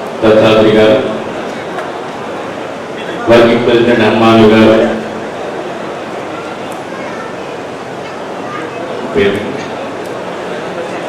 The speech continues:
కోశాధికారి భూమేశ్వర్ గారు, ఆర్గనైజింగ్ సెక్రటరీ చింతల వెంకటదాస్ గారు, అదేవిధంగా కార్యవర్గ సభ్యులందరికీ, జిల్లాకు చెందిన వివిధ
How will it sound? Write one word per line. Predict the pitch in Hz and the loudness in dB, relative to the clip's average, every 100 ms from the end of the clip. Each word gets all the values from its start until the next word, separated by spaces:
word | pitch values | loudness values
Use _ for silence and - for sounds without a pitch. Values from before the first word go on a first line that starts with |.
| - - - - - | -8 -8 -8 -8 -4
కోశాధికారి | 127 127 127 120 117 117 113 107 107 107 - - - - - - | 0 2 4 4 4 4 4 4 2 0 -4 -6 -6 -6 -6 0
భూమేశ్వర్ | 127 127 123 123 117 107 110 | 2 6 6 6 4 4 6
గారు, | 107 110 107 - 110 | 6 6 4 4 4
ఆర్గనైజింగ్ | 113 113 113 107 107 104 | 4 4 4 2 2 0
సెక్రటరీ | 104 104 104 101 | 2 2 2 0
చింతల | 110 107 107 101 | -2 0 2 2
వెంకటదాస్ | 98 107 110 113 113 | 2 2 2 2 2
గారు, | - - - - - - - - - - - - - - - | 0 -2 -4 -6 -8 -8 -8 -8 -8 -8 -8 -8 -8 -6 4
అదేవిధంగా | 135 139 135 139 139 135 | 10 10 10 8 6 6
కార్యవర్గ | 135 139 139 139 127 131 | 8 8 8 6 6 6
సభ్యులందరికీ, | 127 135 127 131 135 135 - - - - - - - - - - - - - - - - - - - - - - - - - - | 6 8 8 10 8 8 4 2 0 -4 -6 -6 -6 -6 -6 -6 -8 -8 -8 -8 -8 -8 -8 -10 -10 -10 -8 -8 -8 -8 -6 2
జిల్లాకు | 131 147 147 147 | 6 8 8 6
చెందిన | 131 127 131 123 | 2 4 4 4
వివిధ | 120 120 | 4 6